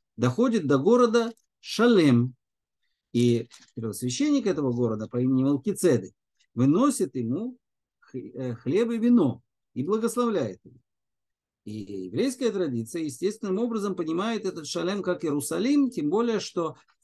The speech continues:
в одном из псалмов э, э, рядом со словом «Цион» появляется с-, как, как параллель слова «Шалем». И очевидно, что это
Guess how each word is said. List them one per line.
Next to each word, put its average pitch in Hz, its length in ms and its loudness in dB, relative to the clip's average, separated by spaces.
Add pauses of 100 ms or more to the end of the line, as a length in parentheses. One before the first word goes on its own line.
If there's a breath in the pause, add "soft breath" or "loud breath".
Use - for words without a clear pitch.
(100)
в 127 120 0
одном 151 300 4
из 135 120 -2
псалмов 196 580 0 (280)
э, 127 80 -10
э, 139 1700 -4 (360)
рядом 156 300 -2
со 127 160 -8
словом 139 380 2
«Цион» 226 460 0
появляется 175 520 -2
с-, - 180 -10 (180)
как, 123 260 -8 (140)
как 131 180 -6
параллель 165 400 0
слова 170 340 -2
«Шалем». 156 540 -2
И 95 60 -16
очевидно, 190 380 -8
что - 180 -14
это 135 360 -8